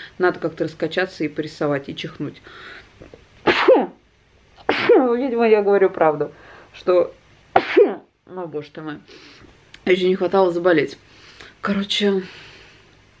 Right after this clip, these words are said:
арт-влог, давай ты будешь, это, такой движной и весёленький. Пожалуйста,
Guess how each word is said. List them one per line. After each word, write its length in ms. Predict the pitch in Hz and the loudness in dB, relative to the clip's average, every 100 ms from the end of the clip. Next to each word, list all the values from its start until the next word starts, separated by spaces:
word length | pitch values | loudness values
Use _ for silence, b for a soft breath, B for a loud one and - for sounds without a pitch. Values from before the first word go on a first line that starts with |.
| _ _ _ _ _ _ _ _ _ _ _ _ | _ _ _ _ _ _ _ _ _ _ _ _
арт-влог, 480 | 170 180 180 165 147 | -4 -4 0 0 0
давай 440 | 170 170 262 233 B B B B _ - | -4 -2 0 -2 B B B B _ -2
ты 80 | 175 | 0
будешь, 380 | 196 165 160 | 0 -4 -2
это, 340 | 165 160 - - - _ _ _ _ _ _ | -2 -2 -10 -12 -18 _ _ _ _ _ _
такой 380 | - 175 175 165 - _ _ - | -8 -2 -2 -4 -12 _ _ -14
движной 440 | 165 208 233 285 | 0 2 4 2
и 40 | 240 | 2
весёленький. 680 | 220 214 165 - - - - B B B B B _ _ | 0 2 2 0 -10 -16 -18 B B B B B _ _
Пожалуйста, 480 | - 185 147 139 - | -4 -2 -4 -8 -20